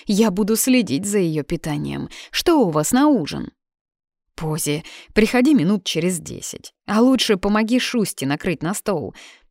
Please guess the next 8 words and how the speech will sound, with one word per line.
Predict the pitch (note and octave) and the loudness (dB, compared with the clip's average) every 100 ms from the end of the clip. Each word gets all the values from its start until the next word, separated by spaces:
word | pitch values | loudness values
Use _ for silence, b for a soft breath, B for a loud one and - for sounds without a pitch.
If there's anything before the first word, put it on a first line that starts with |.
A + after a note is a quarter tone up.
| - | 0
Моронги, | G3+ F#3 G#3 A#3+ F#3+ D#3 | 2 4 6 4 4 -2
как | C#3 F#3+ E3+ | -2 -4 -2
только | A3+ G#3+ F3+ | 0 0 0
всё | F3 A3+ | -2 -2
разогреется, | F3+ F3 F3 C4 A#3+ - - | -2 -2 0 0 0 -2 -4
подадут | F#3+ F#3 G#3+ C#4 | -4 0 0 0
в | - | -2
столовую». | - B3+ B3+ G#3+ - - - - | -6 -4 -2 -4 -8 -10 -12 -16